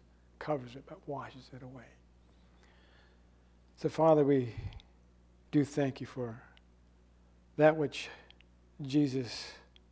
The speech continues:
gave to us, his body, that we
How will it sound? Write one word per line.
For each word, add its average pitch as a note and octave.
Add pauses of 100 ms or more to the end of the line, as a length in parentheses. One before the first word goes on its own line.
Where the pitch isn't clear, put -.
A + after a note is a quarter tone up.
(4000)
gave C#3+
to D3
us, - (1200)
his B2+
body, A#2+
that B2
we B2+